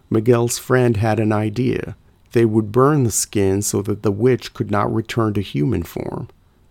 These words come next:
They threw the skin into the furnace.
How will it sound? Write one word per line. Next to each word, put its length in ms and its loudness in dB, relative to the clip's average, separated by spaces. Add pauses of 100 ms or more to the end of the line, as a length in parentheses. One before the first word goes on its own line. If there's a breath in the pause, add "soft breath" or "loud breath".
(140)
They 140 0
threw 360 0
the 140 4
skin 400 0
into 280 0
the 120 -2
furnace. 720 -2